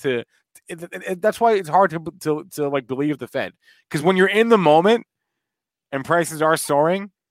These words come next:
then god damn does it feel painful, right? So five point four percent, uh, increase, uh, in C P I year over year, uh, four, uh, four point five percent core C P I. Um,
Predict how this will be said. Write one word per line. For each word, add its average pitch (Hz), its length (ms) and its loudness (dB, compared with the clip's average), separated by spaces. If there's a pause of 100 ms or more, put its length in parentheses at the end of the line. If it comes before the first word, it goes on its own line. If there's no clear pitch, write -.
(480)
then 151 200 -4
god 175 380 -4 (260)
damn 202 340 2
does 165 180 2
it 160 120 0
feel 156 220 -4
painful, - 480 -10 (220)
right? 127 240 0 (720)
So 160 160 0
five 202 300 4
point 208 220 -2
four 196 180 2
percent, 170 400 -6
uh, 147 300 0
increase, 160 480 -6
uh, 143 280 -2
in 135 120 -12
C 147 180 -10
P 143 180 -10
I 143 100 -2
year 127 200 -4
over 117 160 -6
year, 117 320 -4 (300)
uh, 117 240 2
four, 143 360 -2
uh, 120 160 4
four 147 220 -2
point 135 220 -6
five 135 200 -2
percent 120 280 -14
core 120 180 -6
C 120 180 -8
P 117 160 -6
I. 110 220 0 (380)
Um, 101 560 0